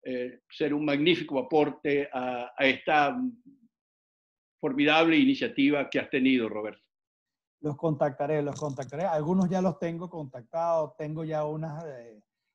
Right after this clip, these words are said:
Speaker 2: este, conversaciones ya listas y, bueno, este tiempo de, de, de cuarentena, lejos de tenernos aquí encerrados, y manteniéndonos en la superficialidad, estamos ahondando en cada uno de los temas de,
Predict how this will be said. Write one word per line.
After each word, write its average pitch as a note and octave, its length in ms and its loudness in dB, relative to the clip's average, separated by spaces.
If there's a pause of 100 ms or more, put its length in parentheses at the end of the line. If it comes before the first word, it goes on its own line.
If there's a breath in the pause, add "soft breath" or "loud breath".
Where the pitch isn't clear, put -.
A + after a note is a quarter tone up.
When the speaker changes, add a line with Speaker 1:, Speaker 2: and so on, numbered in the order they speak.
(120)
Speaker 2:
este, A2 680 -20
conversaciones D3 680 -6
ya D#3+ 340 0
listas G3+ 640 2 (140)
y, D3 340 -2
bueno, D3+ 480 -6
este F#3+ 240 -10
tiempo F#3+ 420 0
de, E3+ 140 2
de, C3 340 -4 (440)
de D3+ 160 0
cuarentena, E3+ 800 2
lejos E3 460 2
de F#3 100 4
tenernos D3+ 540 0
aquí D3+ 300 0
encerrados, E3 1200 4 (340)
y D3 120 -2
manteniéndonos D3+ 520 0
en F#3+ 40 4
la E3 80 4
superficialidad, D3+ 960 0 (120)
estamos E3 640 0
ahondando D#3 580 4
en D#3+ 80 0
cada D3+ 260 2
uno D#3 180 2
de D#3+ 40 0
los D#3+ 140 -4
temas D3 340 -2
de, A#2 180 -4